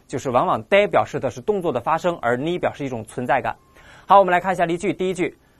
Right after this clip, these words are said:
晴れた空の下で運動会が、啊、盛大に行われた。就是在晴朗的天空之下啊，运动会被盛大的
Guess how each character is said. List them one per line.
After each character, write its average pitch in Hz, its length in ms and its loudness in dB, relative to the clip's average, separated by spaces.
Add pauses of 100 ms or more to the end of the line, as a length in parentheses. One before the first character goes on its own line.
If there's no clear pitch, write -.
(240)
晴 226 200 -6
れ 302 100 2
た 226 160 4
空 285 340 0
の 170 120 -2
下 135 340 -2
で 196 180 0
運 180 280 -2
動 240 160 0
会 131 200 -4
が、 117 220 -2
啊、 117 340 -12
盛 233 220 6
大 220 300 4
に 220 100 -2
行 180 240 -6
わ 220 220 0
れ 135 100 0
た。 107 160 -4 (800)
就 180 140 0
是 151 200 -2
在 135 400 4 (220)
晴 160 320 -4
朗 160 180 0
的 120 80 -4
天 160 240 -6
空 165 160 -6
之 170 120 -4
下 208 280 2 (120)
啊， 120 160 -4
运 120 120 -4
动 120 140 -6
会 123 260 -2 (300)
被 123 300 -2
盛 190 340 -4
大 143 180 -2
的 113 160 -4